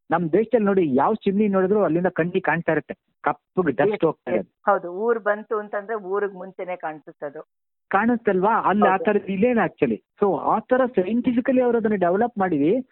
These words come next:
Speaker 1: ಅದನ್ನ maintain ಮಾಡ್ತಾರೆ. That is also important.
Speaker 2: ಓಕೆ.
Speaker 1: ಬರೀ ಬಟ್ಟೆ ಹೊಲ್ಸಿದ್ರೆ ಆಗಲ್ಲ, ಕೊಳೆ ಆದಾಗ wash ಮಾಡ್ಬೇಕಲ್ಲ, ಅದೇ ತರನೇ ಎಲ್ಲಾ ಇಂಡಸ್ಟ್ರಿಗಳು.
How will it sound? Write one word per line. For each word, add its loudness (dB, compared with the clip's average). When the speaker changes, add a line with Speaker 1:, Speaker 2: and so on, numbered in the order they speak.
Speaker 1:
ಅದನ್ನ 2
maintain 2
ಮಾಡ್ತಾರೆ. 2
That -2
is 0
also 0
important. -2
Speaker 2:
ಓಕೆ. 4
Speaker 1:
ಬರೀ 2
ಬಟ್ಟೆ 2
ಹೊಲ್ಸಿದ್ರೆ 0
ಆಗಲ್ಲ, 2
ಕೊಳೆ 0
ಆದಾಗ 0
wash 0
ಮಾಡ್ಬೇಕಲ್ಲ, 0
ಅದೇ 0
ತರನೇ -2
ಎಲ್ಲಾ 2
ಇಂಡಸ್ಟ್ರಿಗಳು. 0